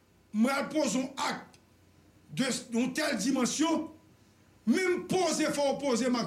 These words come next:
question avèk Val. Kanpagne, Manuel Yves, Isson Saint-Fleur,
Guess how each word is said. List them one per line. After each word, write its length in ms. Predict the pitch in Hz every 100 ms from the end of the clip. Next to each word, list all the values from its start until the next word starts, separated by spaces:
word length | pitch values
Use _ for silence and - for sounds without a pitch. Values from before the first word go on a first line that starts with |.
| 202
question 500 | 220 196 - 240 226 - -
avèk 320 | 233 202 175 175
Val. 300 | 233 175 - - - _ - -
Kanpagne, 540 | 302 - 285 262 185 - -
Manuel 400 | 220 302 269 254 302
Yves, 240 | 277 170 - - -
Isson 440 | 370 359 311 277
Saint-Fleur, 720 | - 262 180 320 330 285 -